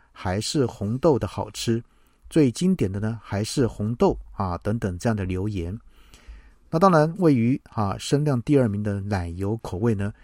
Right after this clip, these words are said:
则被常啊拿来跟红豆比较。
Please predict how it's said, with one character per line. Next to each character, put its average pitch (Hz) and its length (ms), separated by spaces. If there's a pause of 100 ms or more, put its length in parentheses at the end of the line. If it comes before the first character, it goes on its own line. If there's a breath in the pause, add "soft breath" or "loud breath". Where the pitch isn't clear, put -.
(240 soft breath)
则 117 320 (320)
被 117 540
常 113 540
啊 95 340 (240)
拿 110 180
来 110 200
跟 131 240
红 107 280
豆 127 280
比 80 100
较。 110 260